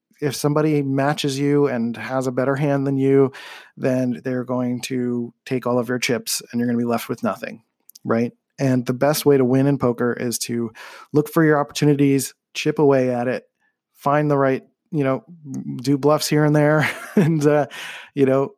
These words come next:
and, and build your stack. And then when you find the right opportunity, that's when you push all in, right? So that's the best way to think about it for me. And, um, that kinda leads into, while I wrap this up,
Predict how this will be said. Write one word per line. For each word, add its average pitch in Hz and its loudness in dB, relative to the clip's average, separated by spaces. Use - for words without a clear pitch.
and, 139 -6
and 143 -4
build 139 2
your 147 2
stack. 160 -2
And 143 2
then 135 0
when 135 0
you 135 0
find 139 0
the 139 2
right 139 4
opportunity, 156 -2
that's 123 -6
when 135 -4
you 131 -4
push 127 -4
all 143 4
in, 127 -2
right? 135 -2
So 131 -2
that's 156 -2
the 151 -4
best 131 -2
way 127 -2
to 117 -8
think 120 -8
about 131 -2
it 147 -12
for - -6
me. 143 -6
And, 143 2
um, 143 2
that - 0
kinda 208 2
leads 190 0
into, 160 0
while 143 0
I 139 -2
wrap 135 -4
this 131 -4
up, 147 -2